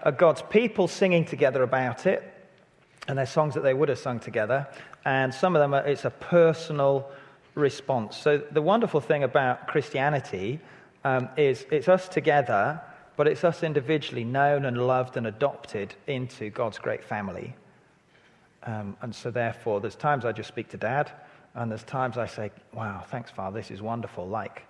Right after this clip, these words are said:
the example of when I was running with my friend, that was my reflection on that.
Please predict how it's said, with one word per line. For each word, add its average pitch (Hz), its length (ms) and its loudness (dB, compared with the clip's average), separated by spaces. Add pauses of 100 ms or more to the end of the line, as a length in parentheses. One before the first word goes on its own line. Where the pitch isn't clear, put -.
(220)
the 113 60 -6
example 110 360 -4
of 104 80 -10
when 107 100 -6
I 104 40 -4
was 98 120 -6
running 113 200 -6
with 101 100 -8
my 95 140 -6
friend, 151 380 -2
that 120 120 -2
was 107 140 -12
my 101 160 -8
reflection 156 540 -4
on 98 160 -6
that. 107 360 -8